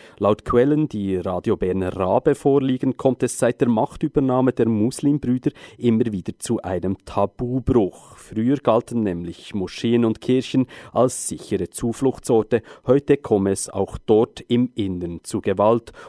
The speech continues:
unter anderem auch durch das übermächtige ägyptische Militär. Mehr dazu im Rabe Info morgen Dienstag. In Montenegro behaupten sowohl der amtierende Präsident als auch sein Gegenspieler,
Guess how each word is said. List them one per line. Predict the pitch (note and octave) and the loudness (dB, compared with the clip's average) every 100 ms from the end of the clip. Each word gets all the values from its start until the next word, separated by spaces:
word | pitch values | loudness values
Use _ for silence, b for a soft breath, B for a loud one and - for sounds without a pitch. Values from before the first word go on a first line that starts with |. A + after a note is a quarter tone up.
| - | -4
unter | C#3+ - - | 0 2 2
anderem | D3+ E3+ E3+ | 2 2 -2
auch | - G#2 A#2 - | 0 2 2 -2
durch | - A#2+ - | -6 -6 -4
das | B2+ | -8
übermächtige | - G#2 A2 G2+ F2 - - G2 G#2 F2 b _ | -8 -10 -6 -4 -6 -10 -16 -4 -4 -4 b _
ägyptische | G#2+ A2+ G#2 - - F#2 - G2 - b - | -2 -2 -4 -6 -10 -14 -6 -6 -6 b -10
Militär. | F#2+ G#2 A2+ - A#2 E2+ - - | -4 -2 -2 -2 -4 -4 -6 -16
Mehr | G2 G2 F#2+ | -6 -4 0
dazu | A2 A#2+ - C3 A#2+ B B | 2 0 0 -2 -2 B B
im | C#3 C#3+ | 0 0
Rabe | G#2+ F2+ E2+ G#2 | 2 0 0 -2
Info | G2+ F#2 F#2 - F#2 E2+ _ | -4 -8 -6 -4 -4 -4 _
morgen | G2+ F2+ D#2 - G#2+ G#2+ _ _ | -8 -6 -6 -6 -6 -6 _ _
Dienstag. | G#2+ A2 G#2+ - - - - _ _ _ _ _ _ _ _ _ _ _ _ B B B B | -6 -4 -4 -6 -8 -8 -20 _ _ _ _ _ _ _ _ _ _ _ _ B B B B
In | D3 C#3+ D3 | 0 0 0
Montenegro | D3+ C3+ C3+ - C3+ B2 D3+ E3+ G#2+ G#2+ | 0 0 0 2 2 4 2 4 4 4
behaupten | - F#2 F#2 F2+ G2+ F#2 | 0 -2 0 -2 -4 -4
sowohl | - F#2+ F#2 | -2 0 0
der | F2+ G2 | 0 -2
amtierende | F#2 F#2+ - G#2 G2 G#2 | -2 -4 -4 -4 -2 -2
Präsident | - G2+ - G#2+ C3 C#3 - | -2 -4 -2 0 0 0 0
als | C3+ A2+ | 0 2
auch | A#2+ | 0
sein | - A#2+ B2 | 0 0 0
Gegenspieler, | C3 - - - - A#2 A2+ | 0 0 -4 -6 -6 -2 0